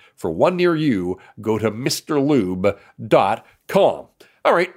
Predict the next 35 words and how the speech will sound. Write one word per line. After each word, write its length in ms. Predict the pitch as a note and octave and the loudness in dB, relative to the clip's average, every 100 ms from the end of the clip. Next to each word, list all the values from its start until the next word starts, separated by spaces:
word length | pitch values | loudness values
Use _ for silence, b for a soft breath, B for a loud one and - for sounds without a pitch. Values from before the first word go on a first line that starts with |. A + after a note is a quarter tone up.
| F3 | 2
uh, 100 | E3+ | 4
we 120 | E3 | 4
always 160 | C#3+ B2+ | 2 2
do 100 | A#2+ | -4
the 80 | |
three 220 | G#2+ A2+ G#2 | -4 -6 -6
stars, 400 | - G#2 C#3 A2 | -2 0 0 -4
the 60 | |
Rink 160 | F#2 G2+ | -6 -2
Wide 220 | G2 F#2+ | -2 -2
Vancouver 480 | F#2+ G2+ - A2 G#2+ | -4 -8 -6 -6 -6
three-star 920 | - - A#2+ A#2 - - - C#3+ C3+ | -10 -6 -4 -4 -4 -2 2 2 2
selection 480 | - C3+ C#3+ - C#3 | 0 0 0 -2 -4
here 420 | A#2+ D3 C#3+ C#3+ | -2 -2 -2 -2
on, 360 | A#2+ A#2 A2+ G#2 B B B - | -2 -2 -2 -8 B B B -2
uh, 160 | F#2 | 0
the 60 | G2+ | 0
post-game 360 | D3 C3+ C3+ A#2 | 0 0 0 0
pod. 440 | C3 B2+ C3 B2+ b b _ | 2 2 2 -2 b b _
Uh, 140 | E2+ | -6
we 100 | F#2+ | 0
look 100 | D#3 | 0
at 40 | G#3 | 2
the 60 | |
ones 220 | E3+ F#3 D#3+ | 2 0 0
that 80 | |
were 80 | F3 | -2
selected 400 | - D#3+ E3+ F3 | 0 0 2 0
in 40 | C#3 | 0
the 60 | |
building 720 | A2+ D3 F#3 C3+ F#3+ B3 G#3 | 0 2 4 4 0 -2 -8
in 220 | - C3 G#2 | -4 -2 0
Boston. 600 | A#2+ C3 - D#3 D3 C3 - | 0 0 0 -4 -4 -8 -4
Linus 260 | D4 E4+ | 0 2
Ullmark 560 | G3+ C4 A#3 D3+ C3+ C3+ | 2 2 2 0 -4 -14